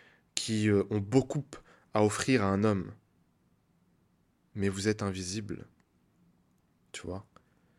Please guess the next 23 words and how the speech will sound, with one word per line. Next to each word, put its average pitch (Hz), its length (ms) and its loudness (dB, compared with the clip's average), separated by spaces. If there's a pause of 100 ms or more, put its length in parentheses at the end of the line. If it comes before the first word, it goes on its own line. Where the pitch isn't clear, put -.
(380)
T'imagines, 110 500 2
euh, 107 180 4
je 98 100 -4
sais - 140 -2
pas, 120 100 4
je - 100 -4
te 104 80 -4
dis 95 100 -4
une 98 80 0
bêtise, 104 460 0
euh, 95 140 -2 (1040)
tu - 200 -2
vas 113 220 4
dans 104 360 0
un, 95 520 -2 (340)
allez, 110 140 2
dans 101 220 0
un 98 60 2
musée, 117 500 2 (1120)
et 107 160 4
la 101 140 4
plus 131 260 -6
belle 117 420 4